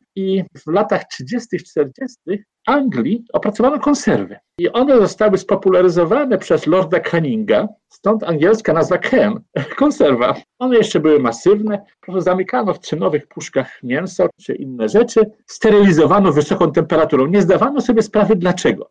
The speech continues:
ale oczywiście otworzenie takiej puszki wymagało, no, powiedziałbym, narze-, narzędzi wagi ciężkiej. To nie są nasze dzisiejsze puszki, ale to coś, coś naprawdę potężnego. W roku tysiąc osiemset sześćdziesiątym drugim Louis Pasteur, czyli Ludwik Pasteur, prawda, po naszemu,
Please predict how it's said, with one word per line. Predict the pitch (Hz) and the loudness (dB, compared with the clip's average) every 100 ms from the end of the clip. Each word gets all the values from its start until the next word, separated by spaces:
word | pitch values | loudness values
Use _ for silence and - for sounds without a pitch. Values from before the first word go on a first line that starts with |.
| _ | _
ale | 233 247 233 - _ | 2 2 2 -4 _
oczywiście | 208 208 214 175 | -10 -6 0 0
otworzenie | - 143 160 175 | 0 0 2 2
takiej | - - 135 | 0 -2 -4
puszki | 143 143 - | -4 -10 -6
wymagało, | 135 123 120 127 127 131 - _ | -4 -4 -2 0 2 0 -6 _
no, | 147 - 143 - | -6 -4 -6 -6
powiedziałbym, | 147 151 156 135 127 - | 0 2 2 -2 -10 -4
narze-, | 131 147 | 0 2
narzędzi | 147 139 208 208 175 | 0 2 4 4 2
wagi | 156 151 | 2 0
ciężkiej. | 160 185 170 147 - | 0 2 2 2 -2
To | - | -4
nie | 147 | -4
są | 165 135 | -6 -4
nasze | 131 - 120 - | -6 -2 -4 -4
dzisiejsze | - 156 - | -6 -4 -4
puszki, | - _ - 160 | -8 _ -8 0
ale | 143 | 0
to | 139 143 - _ | 0 -4 -4 _
coś, | 139 - _ | -10 -10 _
coś | _ 131 | _ -4
naprawdę | 120 113 127 127 | -4 -4 -4 -6
potężnego. | - - 139 113 120 104 - _ | -8 -2 -2 0 -6 -6 -12 _
W | - | -8
roku | 156 - | -6 -6
tysiąc | - 226 160 147 - | -2 0 0 -2 -2
osiemset | 196 196 156 139 120 | 0 2 2 0 0
sześćdziesiątym | 131 123 123 117 123 | 0 2 0 -2 -4
drugim | 226 240 143 175 - _ | -2 -2 -2 -6 -12 _
Louis | 139 165 196 175 156 _ | 0 2 2 0 -6 _
Pasteur, | 113 - 143 175 277 - _ _ | -6 -2 0 2 0 -6 _ _
czyli | 165 143 | -2 0
Ludwik | 156 139 135 | 0 -2 -2
Pasteur, | - 151 - 202 - | -2 -6 -2 -2 -2
prawda, | - - 151 | -8 -6 -4
po | 151 | -2
naszemu, | 151 - 214 277 | -4 -2 -2 -2